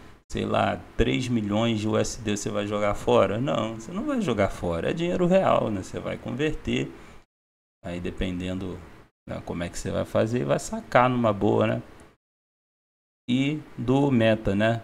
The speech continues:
Do Meta também ali eu não concordei, não. O resto de valor, o Boni é dinheiro real também,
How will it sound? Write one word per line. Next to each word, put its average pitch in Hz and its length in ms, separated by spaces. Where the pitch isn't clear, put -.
Do 101 200
Meta 98 340
também 101 420
ali 98 140
eu 101 80
não 101 100
concordei, 107 600
não. 92 180
O 147 60
resto 147 400
de 156 100
valor, 147 420
o 92 60
Boni 123 460
é 127 220
dinheiro 101 500
real 98 460
também, 180 480